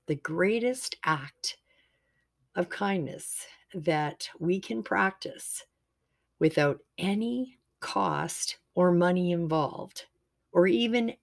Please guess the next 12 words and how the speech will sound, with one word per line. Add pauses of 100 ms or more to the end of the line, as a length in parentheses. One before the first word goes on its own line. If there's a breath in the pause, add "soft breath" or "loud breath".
(140)
effort (1500 soft breath)
is
to
be
kind (1120)
to
yourself. (1900 loud breath)
Remember (140)
to
not, (360)
don't
beat